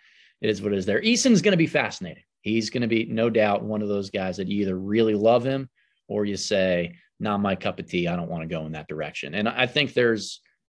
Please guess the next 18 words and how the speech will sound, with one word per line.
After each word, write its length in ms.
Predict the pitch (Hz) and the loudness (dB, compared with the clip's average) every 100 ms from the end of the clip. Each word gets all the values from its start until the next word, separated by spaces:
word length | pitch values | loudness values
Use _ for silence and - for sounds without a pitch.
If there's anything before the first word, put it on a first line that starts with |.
| _ | _
a 80 | 104 | -4
lot 340 | 104 101 104 | 0 2 4
of 120 | 110 98 | 2 0
value 760 | 95 95 98 95 92 87 85 - _ - | -2 0 0 0 0 -2 -6 -12 _ -4
in 560 | 95 92 90 87 85 - | -2 0 -2 -4 -8 -10
the 500 | 101 92 87 85 - | -6 -4 -4 -6 -4
online 520 | 107 107 104 101 101 | -2 0 0 0 -2
draft 540 | 90 98 101 95 - - | -2 0 0 0 -6 -10
community 640 | 101 92 92 82 78 - _ _ _ - | -4 -2 -2 -4 -6 -12 _ _ _ -4
of 220 | 110 104 | -4 -2
really 380 | 107 107 98 92 | 0 0 0 0
saying, 520 | - 104 98 87 92 | 0 0 0 -4 -6
like, 240 | 92 - _ _ _ - | -8 -10 _ _ _ -2
"Hey, 140 | 90 | 0
I'm 200 | - 135 | 0 -2
not 200 | 143 160 | -2 -2
saying 240 | - 160 120 | -4 -2 0
he's 220 | 107 | -2